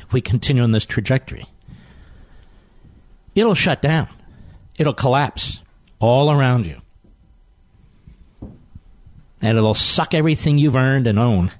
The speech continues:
with it. And then, then watch what happens. Then watch what happens to your Constitution, including your Bill of Rights.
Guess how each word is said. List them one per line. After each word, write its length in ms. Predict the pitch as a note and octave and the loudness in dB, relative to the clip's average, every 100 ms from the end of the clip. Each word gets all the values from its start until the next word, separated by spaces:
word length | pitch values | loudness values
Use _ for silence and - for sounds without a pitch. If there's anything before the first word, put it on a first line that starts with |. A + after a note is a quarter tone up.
| - - | -20 -4
with 200 | B2 G2+ | 0 0
it. 120 | E2+ - - - _ _ _ - - - _ - - - - - - - - _ - _ - _ _ | -4 -8 -20 -20 _ _ _ -20 -20 -20 _ -20 -20 -20 -20 -20 -20 -20 -20 _ -20 _ -20 _ _
And 160 | G#2 A2+ | 0 2
then, 300 | D#3+ D3+ G2 - - - _ - - - - - _ _ | 2 0 -2 -10 -20 -20 _ -20 -20 -20 -20 -20 _ _
then 180 | C#3+ F3 | 0 2
watch 260 | B2+ - | 0 0
what 140 | A2+ F#2+ | -2 0
happens. 520 | F#2+ - - - - - _ - _ - - - _ - - - - _ - _ - | -2 -4 -12 -16 -20 -20 _ -20 _ -20 -20 -20 _ -20 -20 -20 -20 _ -20 _ -2
Then 180 | E3+ G3+ | 0 2
watch 300 | E3+ D3 - | 2 0 0
what 120 | B2 | 0
happens 600 | B2 G#2+ - F#2 - - - _ _ - - - - - _ _ - - - - - _ - - | 2 0 -4 -12 -14 -20 -20 _ _ -20 -20 -20 -20 -20 _ _ -20 -20 -20 -20 -20 _ -20 -4
to 100 | C#3+ | 0
your 120 | B2+ | 0
Constitution, 880 | - D3 - - - E3 F3 A#3 G#3+ - - - - - - - - - - - _ _ - | 0 -2 -2 -4 0 0 0 -2 -6 -12 -20 -20 -20 -20 -20 -20 -20 -20 -20 -20 _ _ -10
including 380 | - - C#3+ D3 | -10 -2 0 2
your 100 | D3 | 0
Bill 180 | B2+ D3+ | 0 0
of 100 | D3 | 2
Rights. 440 | D3 A#2 - - | 2 0 -6 -18